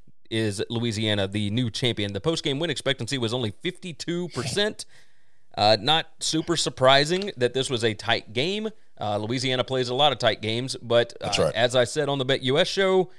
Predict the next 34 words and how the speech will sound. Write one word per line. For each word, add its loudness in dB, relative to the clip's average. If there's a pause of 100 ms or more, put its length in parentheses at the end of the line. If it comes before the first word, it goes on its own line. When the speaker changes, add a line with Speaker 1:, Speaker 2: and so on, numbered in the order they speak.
(140)
Speaker 1:
and -2
as 2
I 2
have -2
said 0
multiple 2
times, 0 (260)
Louisiana 0
plays 0 (400)
up 2
or 4
down 2 (120)
to -4
the -4
level 0
of -6
competition. -8 (600)
They 2
do 0
it -4 (100)
every -4 (220)
weekend. -6 (440)
Like, -2
it, -2
it, 2
Speaker 2:
It's, 6
Speaker 1:
it's, -4
Speaker 2:
it's 4
Speaker 1:
it's 4
Speaker 2:
so 10
Speaker 1:
insane. 8
Speaker 2:
tough. 8 (540)
Speaker 1:
Like 6
Speaker 2:
I, 6